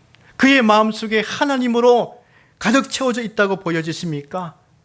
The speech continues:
예수님으로 가득 채워져 있다고 보여지십니까? 영생이 충만하다고 보여지십니까? 그래서 예수님께서는요, 이렇게 말씀하시죠. "너희는 하나님과 재물을 겸하여 섬길 수 없느니라." 하시는 것입니다.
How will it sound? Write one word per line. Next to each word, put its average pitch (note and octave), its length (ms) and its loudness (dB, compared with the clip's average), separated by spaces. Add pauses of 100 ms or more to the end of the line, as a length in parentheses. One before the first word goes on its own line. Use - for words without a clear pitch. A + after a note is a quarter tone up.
(360)
예수님으로 A#3+ 540 2
가득 A3 340 -2
채워져 B3 300 -8
있다고 G3+ 460 0
보여지십니까? E3 920 -4 (640)
영생이 A#3 480 2
충만하다고 C4 760 2
보여지십니까? F#3 920 -2 (2750)
그래서 B3+ 240 4
예수님께서는요, G#3 680 2
이렇게 F3 220 -4
말씀하시죠. D3+ 760 -2 (220)
"너희는 C#3 340 2
하나님과 B2 720 -4
재물을 B2 460 -4 (260)
겸하여 F#3+ 720 2
섬길 G#3+ 460 0
수 F#3 380 -4
없느니라." C3 580 -2
하시는 G#3+ 400 -6
것입니다. D#3 440 -12